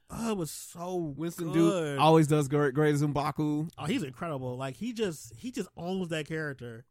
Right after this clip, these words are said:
Speaker 2: Um,
Speaker 1: Lupita Nyong'o still
Speaker 2: Oh,
Speaker 1: my
Speaker 2: God.
Speaker 1: bae, my favorite character of the whole movie.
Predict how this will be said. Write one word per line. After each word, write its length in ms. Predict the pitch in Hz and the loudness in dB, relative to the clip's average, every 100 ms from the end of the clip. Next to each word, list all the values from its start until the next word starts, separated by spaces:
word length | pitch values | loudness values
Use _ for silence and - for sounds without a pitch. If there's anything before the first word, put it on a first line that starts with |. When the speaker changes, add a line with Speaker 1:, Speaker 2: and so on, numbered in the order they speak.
| _ | _
Speaker 2:
Um, 560 | 131 127 120 117 113 - _ 143 | -4 0 0 0 -2 -6 _ -8
Speaker 1:
Lupita 300 | 147 196 214 | -4 -2 0
Nyong'o 500 | 180 165 180 175 170 | 2 2 0 0 -2
still 260 | - 156 160 | -4 -2 6
Speaker 2:
Oh, 280 | 151 147 147 | 8 8 6
Speaker 1:
my 140 | 165 170 | 2 2
Speaker 2:
God. 20 | |
Speaker 1:
bae, 520 | - - - 180 180 170 160 151 | 4 6 4 2 -2 -6 -12 -2
my 160 | 175 | 0
favorite 460 | 185 - 196 196 202 | 0 -2 -2 -2 -2
character 360 | 240 196 196 196 | -2 -2 -2 -2
of 40 | |
the 80 | 190 | 0
whole 220 | 196 196 | 0 0
movie. 460 | 196 196 196 190 | 2 2 2 -2